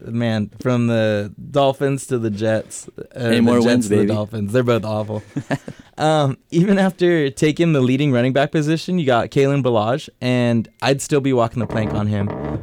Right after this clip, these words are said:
Speaker 1: Uh, Dolphins are trying so hard not to make this guy their feature guy. Uh, he's been the third option on the team all year, and, uh, he's playing against the twenty-fourth ranked defense. That's not somebody I wanna really go afterwards. And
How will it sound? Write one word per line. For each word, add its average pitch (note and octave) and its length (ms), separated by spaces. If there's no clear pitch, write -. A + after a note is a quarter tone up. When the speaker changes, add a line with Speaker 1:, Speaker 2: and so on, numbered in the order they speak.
Speaker 1:
Uh, A2 280
Dolphins C#3 500
are B2+ 80
trying A#2+ 400
so B2 580
hard A2+ 460
not A2 180
to B2+ 100
make A2+ 180
this A#2 140
guy G#2+ 160
their G#2 140
feature A2 320
guy. G2+ 300
Uh, G#2+ 220
he's C#3 220
been E3+ 200
the C#3+ 80
third C3 240
option A#2+ 320
on B2 80
the A2+ 100
team A#2 400
all A#2 180
year, A#2 380
and, G#2+ 720
uh, G2 260
he's A2 180
playing C#3 200
against B2+ 300
the A#2+ 60
twenty-fourth A#2+ 600
ranked A2+ 300
defense. C3+ 520
That's - 380
not B2+ 340
somebody A2 380
I G2+ 60
wanna G2+ 280
really G2 240
go F#2 200
afterwards. F#2+ 560
And G#2 360